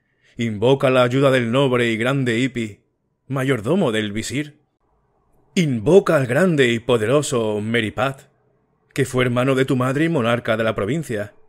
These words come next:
Infórmalo de la bochornosa verdad. Sométela a su juicio y decrétese que no traiga más mal a esta casa.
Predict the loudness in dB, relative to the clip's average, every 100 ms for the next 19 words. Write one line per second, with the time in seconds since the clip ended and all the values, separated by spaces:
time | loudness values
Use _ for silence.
0 | _ _ _ _ _ _ _ -10 -8 -2
1 | 0 2 2 2 2 0 0 0 0 -2
2 | -2 -2 -4 -4 -4 -2 -2 -4 -10 _
3 | _ _ _ _ _ _ _ _ -12 -8
4 | -6 -2 0 0 0 -2 2 0 2 -2
5 | -2 -4 _ _ -2 0 0 0 0 -2
6 | -2 -2 2 2 2 2 -2 -2 -2 0
7 | -2 -4 -4 -4 -2 -6 -8